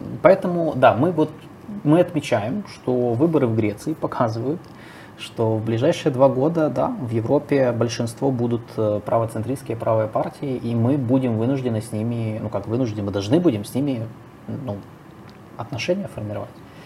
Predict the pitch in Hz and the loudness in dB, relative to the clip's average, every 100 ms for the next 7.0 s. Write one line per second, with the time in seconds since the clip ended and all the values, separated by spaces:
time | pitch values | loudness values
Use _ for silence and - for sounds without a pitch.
0 | - - - - - - - 110 117 117 | -20 -20 -20 -16 -6 -6 2 2 4 2
1 | 110 123 139 - 143 135 131 143 214 226 | 0 4 4 4 2 2 2 2 2 0
2 | 180 - 117 123 120 127 120 127 113 113 | -2 -2 -2 0 0 -2 -2 0 0 -4
3 | - 104 101 117 107 101 101 - - - | -4 -6 -4 -4 -2 -4 -6 -10 -16 -12
4 | - 113 107 - 101 101 101 117 110 107 | -4 -2 -2 -6 -6 -4 -6 -8 -6 -6
5 | 107 110 117 - 104 98 104 101 101 98 | -4 -4 -4 -8 -6 -4 -4 -4 -6 -8
6 | - 104 98 - 104 - 127 - 113 101 | -6 -6 -6 -8 -10 -8 -10 -6 -6 -6